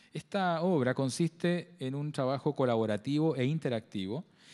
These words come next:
en que se invita a los visitantes a participar en el proceso de producción digital de un autorretrato.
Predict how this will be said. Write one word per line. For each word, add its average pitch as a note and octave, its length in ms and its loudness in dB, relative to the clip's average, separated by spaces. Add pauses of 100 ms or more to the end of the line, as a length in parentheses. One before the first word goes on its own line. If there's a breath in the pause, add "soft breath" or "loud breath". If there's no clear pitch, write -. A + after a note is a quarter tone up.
(120)
en C#3+ 160 -4
que D3+ 220 -4
se D3 140 -2
invita E3 440 0
a D3 60 2
los A#2 140 2
visitantes D#3+ 680 -4
a C3+ 80 -4
participar B2 680 -2
en C3+ 80 -4
el A#2+ 120 -2
proceso D#3+ 400 -4
de C#3+ 80 0
producción B2+ 500 -2
digital D#3 640 -4
de C3+ 80 -2
un C3+ 140 -4
autorretrato. B2 840 -4